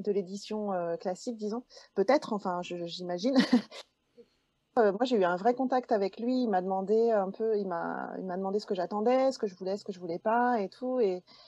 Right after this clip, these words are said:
et après, euh, il a fait ce qu'il voulait et c'était génial. <laughs> Mais, euh, il a tenu compte, en fait. Enfin, on, il y avait, il y a eu une vraie discussion, euh, sur mon histoire et tout ça. Donc, c'était, euh, c'était vraiment bien.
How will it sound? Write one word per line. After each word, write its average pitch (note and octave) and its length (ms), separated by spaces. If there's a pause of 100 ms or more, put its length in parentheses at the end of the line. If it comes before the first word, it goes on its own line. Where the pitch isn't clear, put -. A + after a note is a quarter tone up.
et F#3+ 140
après, B3 440
euh, F3 540
il F#3 140
a F3 80
fait A#3 120
ce - 140
qu'il F#3+ 240
voulait G#3 480
et F3 160
c'était E3+ 300
génial. F#3+ 540
<laughs> - 1000
Mais, G#3 260
euh, F#3+ 160
il F#3+ 100
a G3 60
tenu A#3 300
compte, C#4 240
en A3 100
fait. G#3+ 140
Enfin, G3+ 240
on, E3+ 300
il E3+ 60
y E3+ 40
avait, F3+ 220
il F#3+ 60
y - 20
a - 20
eu F#3 80
une F#3+ 80
vraie G#3 160
discussion, A#3 640
euh, E3 260 (840)
sur - 220
mon F3+ 220
histoire A3+ 400
et D#3+ 60
tout - 100
ça. A3+ 220
Donc, F3+ 160
c'était, F3 320
euh, E3+ 120
c'était - 220
vraiment G#3 240
bien. G3+ 180